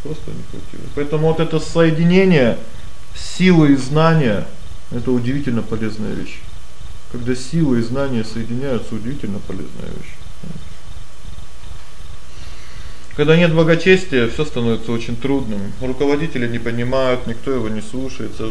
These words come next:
и работа становится очень тяжелой всегда. Очень тяжелая работа вообще. Ну как можно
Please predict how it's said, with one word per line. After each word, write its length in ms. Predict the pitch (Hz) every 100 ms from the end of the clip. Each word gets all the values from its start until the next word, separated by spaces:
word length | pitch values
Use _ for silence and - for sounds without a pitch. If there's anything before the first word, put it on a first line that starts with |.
| 110
и 280 | 139 135 -
работа 400 | 131 147 165 165
становится 400 | - 127 123 107
очень 220 | 110 117
тяжелой 440 | 104 110 110 104 95
всегда. 340 | - - - - - - - - - - - - - - - - - - - -
Очень 300 | - 139 127
тяжелая 480 | 113 120 120 120 113
работа 480 | 110 110 107 98 104
вообще. 280 | 101 - 131
Ну 100 | 147
как 240 | 175 170
можно 480 | 156 135 135 127 117